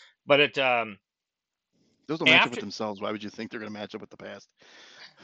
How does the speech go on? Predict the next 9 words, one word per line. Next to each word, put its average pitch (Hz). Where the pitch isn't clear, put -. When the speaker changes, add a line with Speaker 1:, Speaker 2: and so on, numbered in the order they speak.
Speaker 1:
That's -
true. 101
They, 160
um, 123
but 147
after 220
she 185
says 208
the, 135